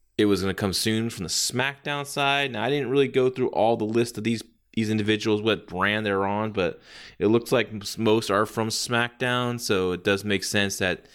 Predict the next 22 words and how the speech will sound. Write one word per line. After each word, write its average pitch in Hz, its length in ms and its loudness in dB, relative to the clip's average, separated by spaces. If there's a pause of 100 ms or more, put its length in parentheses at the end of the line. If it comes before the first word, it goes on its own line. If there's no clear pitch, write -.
(560)
that 95 200 -2
was 101 160 -4
the 98 80 -4
next 92 500 -6
target. 120 480 0
Now, 82 220 -6
hopefully 127 380 2
that 110 100 4
doesn't 104 180 -4
mean 98 300 0 (100)
N 107 120 2
X 101 100 -6
T 95 100 -6
U 95 120 -2
K 139 260 2
is 95 100 -2
coming 95 320 -6
up - 160 -6
anytime 90 380 -4
soon. 90 320 -4
I 85 160 -2
think 165 720 -4